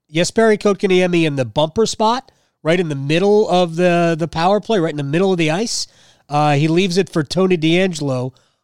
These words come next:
who faked the shot and then slid it over to Teuvo, uh, who, uh, who ripped it short side on Jonathan Quick. And I have to think that the shot fake by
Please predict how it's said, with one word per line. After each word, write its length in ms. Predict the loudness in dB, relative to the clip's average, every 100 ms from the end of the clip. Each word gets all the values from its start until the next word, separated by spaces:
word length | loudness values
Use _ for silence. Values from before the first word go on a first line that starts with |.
| _
who 160 | -2
faked 500 | -2 -4 -2 0 0
the 140 | -2 -2
shot 460 | -2 -4 -4 -8 -16 _ _ _ _ _
and 180 | -4 0
then 400 | 0 0 -2 -6 -6
slid 400 | -4 2 2 4
it 80 | 4
over 240 | 2 0
to 120 | -2
Teuvo, 560 | 0 0 0 -4 -8 -12 _ _ _ -6
uh, 360 | -2 -2 -2 -2
who, 360 | 0 2 2
uh, 280 | 0 0 0
who 180 | 0 0
ripped 280 | 0 -2 -4
it 80 | -6
short 320 | -2 -2 -2
side 260 | -2 -2
on 120 | -2 -2
Jonathan 440 | -4 -4 -6 -12
Quick. 360 | -8 -8 -8 _ _ _ _ _
And 120 | -4
I 60 | 0
have 240 | 0 -2
to 80 | -6
think 300 | -2 -2 -2
that 180 | -6 -6
the 80 | -6
shot 360 | -4 -2 -2
fake 560 | -6 -8 -4 -4 -8 -20 _ _ _ _
by 680 | -4 -2 0 -2 -2 -4 -8